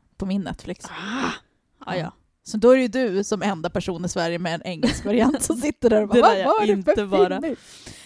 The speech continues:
Speaker 1: Nej, skitsamma, men det, det är min nya, ni måste se den dokumentären, den är helt sjuk. Och det finns ä-, även på S V T Play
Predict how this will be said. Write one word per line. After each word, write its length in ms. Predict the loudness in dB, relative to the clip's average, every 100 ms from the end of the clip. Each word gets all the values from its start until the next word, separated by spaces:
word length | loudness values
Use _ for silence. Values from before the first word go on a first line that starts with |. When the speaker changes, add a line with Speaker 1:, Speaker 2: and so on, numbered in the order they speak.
| -10
Speaker 1:
Nej, 160 | -8 -4
skitsamma, 460 | 0 0 2 0 2
men 100 | 2
det, 160 | 0 0
det 200 | 0 2
är 40 |
min 280 | 2 0 2
nya, 340 | 2 2 -2 -4
ni 200 | -6 -2
måste 220 | 0 0
se 220 | -2 -2 -4
den 140 | -4
dokumentären, 600 | -8 -8 -6 -4 -4 -4
den 80 | -4
är 40 |
helt 180 | -4 -4
sjuk. 140 | -4
Och 60 | -4
det 60 | -4
finns 140 | -4
ä-, 140 | -4 -6
även 220 | -2 -2 0
på 140 | -2 -2
S 200 | -8 -10
V 40 |
T 100 | -10
Play 520 | -10 -4 -2 0 -4